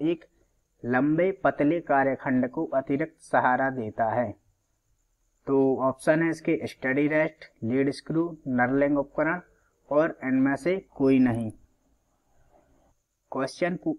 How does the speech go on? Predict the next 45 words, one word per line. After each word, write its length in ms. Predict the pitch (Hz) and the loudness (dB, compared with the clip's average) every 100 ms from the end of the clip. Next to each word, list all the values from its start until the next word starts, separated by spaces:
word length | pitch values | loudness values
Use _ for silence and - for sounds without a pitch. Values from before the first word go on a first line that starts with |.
| _ | _
क्वेश्चन 480 | - 139 - 165 170 | -2 -2 0 -4 0
ये 80 | 160 | 0
दिया 320 | 147 139 135 | 2 2 2
गया 220 | 127 123 117 | 2 2 2
है 200 | 123 151 | 2 0
कि 140 | 156 | -2
जब 180 | 151 147 | 2 2
हम 240 | 156 156 | 4 2
लेथ 380 | 151 151 156 - | 2 2 -2 -2
में 120 | 160 151 | 0 2
लंबे 380 | 147 147 156 160 | 2 2 2 2
वर्क 280 | 156 151 | 0 -2
पीस 320 | - 151 151 - _ _ 156 | -4 -2 -2 -4 _ _ 0
पर 280 | 151 147 139 _ _ _ _ - | 2 2 -2 _ _ _ _ -8
टर्निंग 560 | - 139 147 160 175 | 6 8 8 6 6
करते 300 | 147 135 - | 6 4 4
हैं, 80 | 147 | 4
लंबे 280 | 139 143 143 | 6 6 4
पर 220 | 139 135 123 - 120 | 4 2 0 -6 0
वर्क 280 | 135 135 | 0 0
पीस 280 | 135 139 131 | -2 -2 -2
की, 240 | - 156 196 - _ - | 0 0 0 -4 _ -8
तो 80 | 143 | -6
उस 120 | - | -2
पर 100 | 160 | 0
जो 140 | 160 160 | 2 2
हम 400 | 165 160 151 - | 2 2 0 2
वर्क 260 | 139 147 151 | 0 0 -2
पीस 260 | 160 160 - | 0 0 0
को 140 | 160 | -2
सहारा 420 | - 170 151 156 | 2 4 6 6
देने 300 | 151 156 151 | 6 4 2
के 120 | 151 151 | 2 2
लिए 220 | 170 165 - | 2 -2 -2
किस 200 | 175 160 170 160 151 156 | -4 -2 2 4 2 0
खराद 400 | 151 147 147 147 147 | 2 2 2 -2 -2
के 180 | 151 151 143 135 - 143 | 0 2 0 -2 -6 -2
accessories, 560 | 143 156 147 147 143 143 | 0 0 0 0 0 -2
मतलब 320 | 135 139 131 | -2 -2 0
lithe 280 | 139 156 156 | 2 0 0
accessories 640 | 139 - 139 139 135 131 | -2 -2 -2 0 -2 -2
का 140 | 165 | 2
उपयोग 380 | 151 143 143 143 | 2 2 0 0
करते 320 | 131 117 - | -4 -4 -4
हैं? 200 | 117 110 | -8 -8